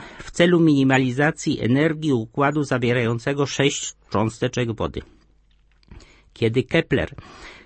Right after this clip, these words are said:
starał się wyjaśnić kształt płatków śniegu, inni badacze kontynuowali ich obserwacje. W tym czasie nauka wzbogaciła się o narzędzie, które zrewolucjonizowało badania niewielkich obiektów.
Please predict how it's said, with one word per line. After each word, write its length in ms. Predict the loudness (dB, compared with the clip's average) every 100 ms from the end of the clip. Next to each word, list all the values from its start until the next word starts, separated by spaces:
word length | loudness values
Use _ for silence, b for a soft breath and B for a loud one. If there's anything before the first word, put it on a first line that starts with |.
| B
starał 480 | -18 -2 0 2 2
się 180 | 2 0
wyjaśnić 600 | 2 0 0 -2 -6 -6
kształt 500 | -10 0 0 0 -4
płatków 560 | -2 0 -2 -8 -8
śniegu, 400 | -4 -2 -2 -6 -12 _ b b -2
inni 320 | 0 2 2
badacze 440 | 0 -2 -2 -2
kontynuowali 880 | -4 -4 -2 -4 -2 -2 0 0 -4
ich 140 | -6 -8
obserwacje. 720 | -8 -6 -4 -4 -6 -14 -20 b b b b
W 40 |
tym 280 | -2 0 0
czasie 440 | 0 -4 -4 -8 -10 B B B B
nauka 680 | 2 2 2 2 0 2 0
wzbogaciła 720 | 0 -4 -2 -2 -2 -2 -2
się 140 | -2
o 120 | -2 0
narzędzie, 680 | 0 0 0 0 -2 -4 -6 B B B
które 360 | B -2 2 2
zrewolucjonizowało 1600 | 0 0 2 2 2 0 0 0 0 0 0 0 2 4 4 4
badania 480 | 2 0 0 0 0
niewielkich 640 | -2 0 0 -2 -4 -6
obiektów. 600 | -6 -4 -6 -8 -18 B